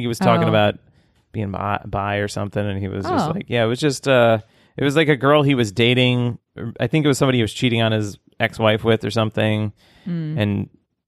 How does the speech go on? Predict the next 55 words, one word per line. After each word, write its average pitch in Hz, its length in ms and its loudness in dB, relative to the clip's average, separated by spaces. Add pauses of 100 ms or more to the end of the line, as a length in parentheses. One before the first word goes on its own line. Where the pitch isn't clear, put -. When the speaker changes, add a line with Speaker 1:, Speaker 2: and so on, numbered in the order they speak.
(280)
Speaker 1:
I 107 100 -2
think 120 300 -2
she 123 200 2
released 113 380 0
the 110 100 -6
tech. 123 260 -2 (200)
I 240 80 0
should 240 180 -2
be 151 160 4
very 120 280 4
clear 113 300 0
that 107 100 0
I 104 80 -2
didn't 92 320 -8
do - 180 -12
a - 20 -10
lot - 200 -12
of - 100 -20
research - 460 -12
on - 60 -20 (100)
this. - 120 -4
Speaker 2:
I 247 60 2
was 262 100 0
gonna 277 200 -2
say, 330 260 -2
you 240 120 0
don't 262 120 2
even 254 140 4
Speaker 1:
Um, 240 100 0
Speaker 2:
seem 277 160 -4
to 254 80 -2
know 254 300 0
the 240 120 -2
juicy 240 380 -6
details. 220 240 -2
Speaker 1:
but - 0 -
it 143 80 4
was - 240 2
some, 151 320 0
something 139 380 -4
like 117 180 -4
that. 92 340 -6 (280)
And 127 100 -2
it's 123 80 0
also 170 340 4
interesting 131 360 -2
because 120 160 -4
Seth 139 240 0
Rollins 131 420 2
had 117 100 0
actually 113 340 -2
previously, 113 760 -2 (240)
he 123 160 -2
was 113 140 0
engaged 110 680 0